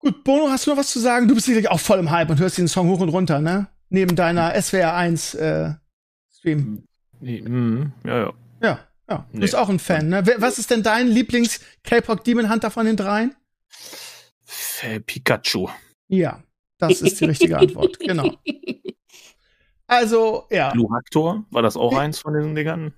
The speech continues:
Speaker 2: Nee.
Speaker 1: Ich muss sagen, ich hab, also, ähm, Südkorea macht irgendwie in letzter Zeit wirklich coolen Scheiß, ja. Also, wenn ich da gerade an Solo-Leveling
Speaker 2: Die
Speaker 1: zurückdenke,
Speaker 2: Beyblades.
Speaker 1: äh, zurückdenke, die sind in der Popkultur weit vorne mit dem Scheiß, den sie machen. Also,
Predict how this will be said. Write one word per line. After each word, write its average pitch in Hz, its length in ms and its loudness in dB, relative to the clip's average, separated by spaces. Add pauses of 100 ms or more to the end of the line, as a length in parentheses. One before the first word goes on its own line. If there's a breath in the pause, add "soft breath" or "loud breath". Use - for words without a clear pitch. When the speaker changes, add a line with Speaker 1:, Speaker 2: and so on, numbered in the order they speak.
Speaker 2:
Nee. 135 260 -4 (580)
Speaker 1:
Ich 190 80 2
muss 226 140 2
sagen, 226 400 2 (180)
ich - 280 -6 (160)
hab, 196 340 -4
also, 196 220 0 (160)
ähm, 208 560 0
Südkorea 285 560 0
macht 294 260 -2
irgendwie 262 220 2
in 247 80 0
letzter 269 260 0
Zeit 277 460 0
wirklich 262 280 -2
coolen 285 260 0
Scheiß, 196 420 0
ja. 208 100 0
Also, 220 340 0
wenn 226 120 4
ich 226 100 -6
da - 80 -2
gerade 226 300 0
an 214 80 4
Solo-Leveling 247 560 4
Speaker 2:
Die 226 60 4
Speaker 1:
zurückdenke, 208 360 4
Speaker 2:
Beyblades. - 320 0 (720)
Speaker 1:
äh, 208 240 2
zurückdenke, 220 840 2
die 220 440 2
sind 220 480 -2 (480)
in 220 80 2
der 214 100 2
Popkultur - 640 0
weit 269 180 0
vorne - 280 0
mit 160 100 0
dem 156 80 0
Scheiß, 156 320 -2
den 170 140 -2
sie 160 80 0
machen. 147 340 -2
Also, 175 480 -2